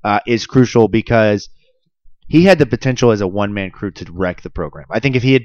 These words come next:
been there one more year, you would have had a mass exodus of, you know, forty to fifty guys leaving. I think that there was a, there was a real chance. I don't know if many people know this. There was, and I, I know it came out later. There was,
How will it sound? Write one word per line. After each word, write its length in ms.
been 100
there 140
one 180
more 180
year, 220
you 140
would 80
have 100
had 140
a 20
mass 560
exodus 460
of, 160
you 100
know, 120
forty 320
to 80
fifty 340
guys 340
leaving. 440
I 120
think 180
that 120
there 120
was 140
a, 100
there 140
was 140
a 60
real 260
chance. 340
I 60
don't 100
know 60
if 100
many 120
people 200
know 200
this. 180
There 140
was, 220
and 340
I, 160
I 80
know 120
it 100
came 180
out 160
later. 220
There 140
was, 260